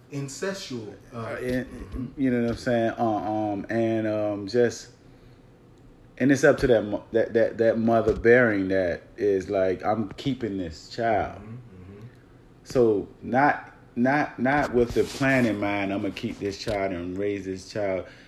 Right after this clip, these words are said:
Speaker 2: You're keeping this child in the midst of a struggle.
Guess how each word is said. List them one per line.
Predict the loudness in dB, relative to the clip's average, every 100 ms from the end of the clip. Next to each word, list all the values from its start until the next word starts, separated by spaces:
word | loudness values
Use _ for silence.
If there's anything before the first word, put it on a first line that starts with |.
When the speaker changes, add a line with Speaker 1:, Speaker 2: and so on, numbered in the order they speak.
| -20 -20 -20 -20 -20 -20 -20 -20 -20 _ -4
Speaker 2:
You're | 2 2
keeping | 2 -2 2
this | 2 2 2
child | 2 2 0
in | -4 -4
the |
midst | 0 0 2 0
of | -2
a |
struggle. | -6 -8 2 4 4 -2